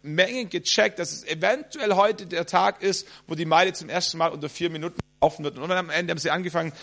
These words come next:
zu brüllen, ihn anzufeuern. Er lief durch die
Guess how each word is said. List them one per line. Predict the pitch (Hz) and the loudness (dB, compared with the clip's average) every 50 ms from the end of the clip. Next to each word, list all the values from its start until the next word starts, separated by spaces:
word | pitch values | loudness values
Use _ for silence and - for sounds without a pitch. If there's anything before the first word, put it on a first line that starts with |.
| - - | -18 -12
zu | - - 170 | -8 -8 -8
brüllen, | 135 - 143 190 202 214 214 | -6 -2 4 6 6 6 6
ihn | 196 185 156 | 4 -2 0
anzufeuern. | 135 180 208 208 - - 180 - - 190 190 196 185 175 | 0 0 0 0 -2 -6 -6 0 4 6 6 6 4 2
Er | 165 160 | -2 -2
lief | 170 214 208 - - | -2 -4 -6 -6 -6
durch | - 170 156 147 | -6 -6 -6 -8
die | - - - - 202 202 208 208 | -10 -14 -12 -8 -6 -6 -6 -8